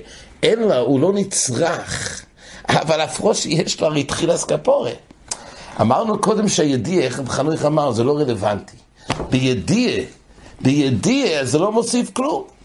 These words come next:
אז למען דסבירא ליה שלא ימעני ידיעה, זה לא מחלק, אבל בהפרשה היא כן פעילה. אז לא דיברנו על מעשה של אחר הפרשה.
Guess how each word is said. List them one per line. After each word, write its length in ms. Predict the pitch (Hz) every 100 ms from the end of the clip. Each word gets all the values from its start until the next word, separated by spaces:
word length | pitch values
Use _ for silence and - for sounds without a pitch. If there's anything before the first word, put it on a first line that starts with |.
| - - - -
אז 180 | 101 104
למען 340 | 107 123 175 202
דסבירא 440 | 135 - 180 175
ליה 140 | 139
שלא 260 | - 123 131
ימעני 380 | 190 175 190 208
ידיעה, 520 | 196 214 160 247 220
זה 140 | 175
לא 120 | 196 214
מחלק, 680 | 208 - 320 302 - -
אבל 260 | - 123 127
בהפרשה 720 | 120 120 110 - 117 131 147
היא 140 | 135 123
כן 200 | 190 247 226
פעילה. 340 | 220 190 - - - - -
אז 260 | - 120 127 - 110
לא 160 | 117 196
דיברנו 480 | 202 165 170 185
על 80 | 143
מעשה 380 | 131 156 165 147
של 180 | 143 135
אחר 240 | 131 127
הפרשה. 420 | 120 98 101 -